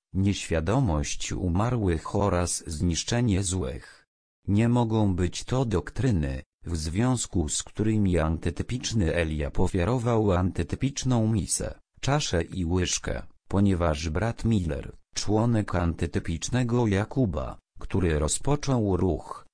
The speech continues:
zamieniony w sektę przez adwentystycznych wodzów z utracjuszy koron, nie wierzył w nie, a więc nie mógł ich użyć do zapoczątkowania ruchu adwentu. Przedtysiącletnie przyjście Chrystusa też nie może być tą doktryną,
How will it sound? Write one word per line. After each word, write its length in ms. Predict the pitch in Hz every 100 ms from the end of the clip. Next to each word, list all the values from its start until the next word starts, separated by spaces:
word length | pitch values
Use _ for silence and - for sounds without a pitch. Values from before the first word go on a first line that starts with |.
| _ 87
zamieniony 800 | 82 82 80 71 90 135 113
w 120 | 87 -
sektę 460 | 117 - - 110
przez 340 | - - 82 78
adwentystycznych 1200 | 76 78 95 87 107 - - 82 - 85 76 78
wodzów 540 | 107 120 104 95 - -
z 120 | -
utracjuszy 800 | 104 - 101 - 113 135 135 -
koron, 600 | - 90 80 69 57 52 - -
nie 240 | 95 90 76
wierzył 520 | 101 131 98 92 82
w 140 | 71
nie, 300 | 85 76 65 - -
a 140 | - 90
więc 460 | 85 85 80 -
nie 180 | 117 113
mógł 480 | 98 80 78 85 82
ich 300 | - 87 -
użyć 420 | 127 120 120 92
do 240 | 85 90 90
zapoczątkowania 1200 | 92 127 113 - 101 80 - 73 76 73 73 73
ruchu 480 | 90 92 - - -
adwentu. 800 | 92 87 104 90 73 - - - _ _ _ -
Przedtysiącletnie 1300 | - 101 - - - 98 104 - 131 135 135 117 117
przyjście 680 | - - 147 139 - - 90
Chrystusa 720 | - 95 95 - 131 - 117
też 400 | - 92 87 -
nie 180 | 120 101
może 380 | 127 147 131 90
być 340 | 85 - -
tą 300 | - 82 73
doktryną, 760 | 80 - - 127 92 67 65